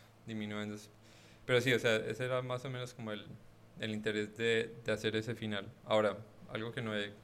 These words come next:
clarificado es que el, la versión que, o la grabación que, que mandé es, probablemente es la única grabación de esa versión, porque en, en este momento o en los próximos días voy a estar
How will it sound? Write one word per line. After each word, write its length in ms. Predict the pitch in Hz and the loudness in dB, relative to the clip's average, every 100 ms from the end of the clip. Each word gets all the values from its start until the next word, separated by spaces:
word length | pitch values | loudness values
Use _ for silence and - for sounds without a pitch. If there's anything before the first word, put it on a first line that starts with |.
| - - | -18 -6
clarificado 540 | 110 107 110 - 104 | -4 -2 -4 0 2
es 100 | 107 | 2
que 160 | - 123 | -2 -2
el, 240 | 113 110 - - - | -2 -6 -12 -20 -10
la 400 | 110 107 104 104 | -2 2 4 4
versión 680 | 104 - 113 110 113 117 123 - - - - | 2 0 0 0 0 -4 -10 -20 -20 -20 -14
que, 380 | - 123 120 - | -6 -2 0 0
o 60 | 110 | 0
la 100 | 107 | 2
grabación 540 | 104 101 101 104 107 | 4 2 0 -4 -6
que, 520 | 104 113 113 110 107 110 - - - - | -4 -2 0 0 -4 -6 -12 -18 -20 -12
que 100 | 110 | -10
mandé 320 | 101 101 98 98 - - - | -8 -6 -8 -8 -18 -20 -6
es, 760 | 113 113 113 107 107 - - - | 0 2 2 0 -4 -12 -16 -2
probablemente 400 | 110 104 104 110 | 0 2 0 -2
es 60 | 117 | -2
la 80 | |
única 280 | 113 113 113 | -2 -2 -2
grabación 360 | 104 95 101 95 | 0 -2 -4 0
de 140 | 107 | 2
esa 160 | 110 117 | 2 0
versión, 300 | 98 104 98 | -4 -8 -10
porque 300 | 101 - 104 | -12 -10 -12
en, 80 | 98 113 - | -10 -16 -14
en 80 | 104 | -12
este 180 | 101 110 | -10 -8
momento 360 | 104 95 107 | -8 -8 -8
o 60 | 104 | -8
en 60 | 104 | -8
los 100 | - | -14
próximos 380 | 107 113 107 | -12 -8 -8
días 180 | 101 98 | -8 -8
voy 120 | 104 | -4
a 20 | 104 | -4
estar 220 | 110 | -6